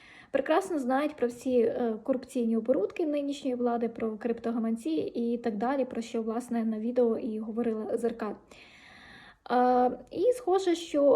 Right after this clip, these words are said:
адміністрація Трампа, вона, м, на відміну від адміністрації Байдена, не збирається цього терпіти, і санкції, які, м, які ще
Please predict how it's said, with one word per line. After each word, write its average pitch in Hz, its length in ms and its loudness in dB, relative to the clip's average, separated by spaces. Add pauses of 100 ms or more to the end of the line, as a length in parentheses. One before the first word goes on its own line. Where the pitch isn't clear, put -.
(100)
адміністрація 254 920 0
Трампа, 294 420 0
вона, 247 540 0 (120)
м, 226 340 0 (200)
на 247 180 2
відміну 233 380 2
від 226 200 -2
адміністрації 226 720 -4
Байдена, 254 640 -2 (100)
не 247 160 2
збирається 226 520 -2
цього 226 300 -4
терпіти, 330 540 -6
і 269 560 -2 (520)
санкції, 285 680 -2
які, 247 480 0
м, 233 540 0
які 233 500 0 (140)
ще 240 380 0